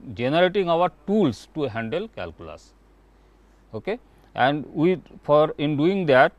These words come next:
uh, I have, uh, given two, uh, tools i-, last class, interpolation, interpolation and slider. Interpolation and slider, these two are, uh, very essential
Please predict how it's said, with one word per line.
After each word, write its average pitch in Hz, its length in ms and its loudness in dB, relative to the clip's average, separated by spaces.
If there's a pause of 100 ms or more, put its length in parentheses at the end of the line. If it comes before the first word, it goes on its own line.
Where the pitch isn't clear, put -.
(360)
uh, 127 440 2
I 139 220 2
have, 160 500 -2
uh, 117 300 4 (300)
given 160 400 -2 (160)
two, 196 360 -2 (500)
uh, 113 520 -2 (1120)
tools 175 360 0
i-, 151 160 -4
last 127 380 0 (480)
class, 120 340 2 (300)
interpolation, 147 800 -2 (180)
interpolation 151 460 -4
and 156 220 -4
slider. 95 520 -4 (460)
Interpolation 170 800 -4
and 170 140 -4
slider, 131 380 0
these 131 360 -6
two 151 160 -2
are, 156 200 2
uh, 113 500 0
very 120 460 -4
essential 135 640 -4